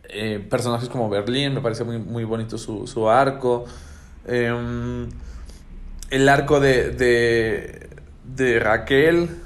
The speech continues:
la, la investigadora, y su historia de amor con,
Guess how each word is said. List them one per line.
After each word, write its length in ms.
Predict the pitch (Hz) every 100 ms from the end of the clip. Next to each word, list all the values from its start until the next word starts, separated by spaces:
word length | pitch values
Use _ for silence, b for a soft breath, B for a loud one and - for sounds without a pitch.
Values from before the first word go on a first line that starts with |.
| -
la, 440 | 113 104 98 - -
la 320 | 101 95 101
investigadora, 1000 | 104 113 113 127 113 120 135 139 135 123
y 80 | 123
su 120 | 120
historia 300 | 117 135 131
de 100 | 127
amor 260 | 110 117 117
con, 280 | 127 120